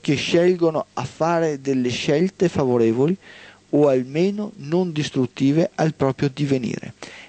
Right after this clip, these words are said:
Essere compatti significa essere fortunati.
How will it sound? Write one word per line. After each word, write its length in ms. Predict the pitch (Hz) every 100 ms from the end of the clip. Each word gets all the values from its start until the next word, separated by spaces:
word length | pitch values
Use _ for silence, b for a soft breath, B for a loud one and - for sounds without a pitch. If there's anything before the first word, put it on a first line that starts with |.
| _
Essere 440 | 151 156 - 147
compatti 720 | - 131 123 156 160 - - 185 B B B
significa 720 | - 131 139 151 156 151 139 -
essere 420 | 131 139 - 139
fortunati. 840 | 147 - 143 - 131 - - -